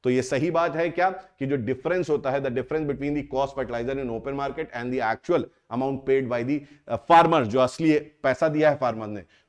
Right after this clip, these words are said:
वही क्या होता है, सब्सिडी होता है, which is paid by the government। तो ये क्या सही है? चलिए इसको देख लेते हैं हम लोग। यहां पर, यहां पर अगर आप देखेंगे तो यहां पर पता चल जाएगा आपको कि जो all, याद रखिएगा, all non-urea based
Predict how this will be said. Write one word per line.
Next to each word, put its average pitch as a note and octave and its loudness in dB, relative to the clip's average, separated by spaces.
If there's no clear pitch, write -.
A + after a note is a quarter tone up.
वही C#3+ 0
क्या F3 2
होता E3 2
है, E3+ 0
सब्सिडी C#3+ -6
होता D3 -2
है, D#3 0
which C#3 -6
is C#3+ -8
paid B2 -2
by A#2 -4
the D3 -4
government। G#2+ -2
तो C3 0
ये C3+ 0
क्या C#3+ -2
सही C#3 -2
है? F3+ -2
चलिए A2+ -2
इसको A#2+ -6
देख B2+ 0
लेते D3 -2
हैं D#3+ 0
हम E3 -2
लोग। E3+ -2
यहां D#3+ -2
पर, F3+ -6
यहां F3+ 4
पर G#3+ 2
अगर F#3+ 6
आप F3+ 8
देखेंगे E3 0
तो D3 0
यहां E3+ 0
पर E3 -2
पता C#3+ -2
चल C#3 -2
जाएगा B2+ -2
आपको C#3 -4
कि E3 -6
जो D3 -4
all, E3+ 4
याद C#3 0
रखिएगा, C3 -2
all E3 6
non-urea C#3+ -2
based C3 -2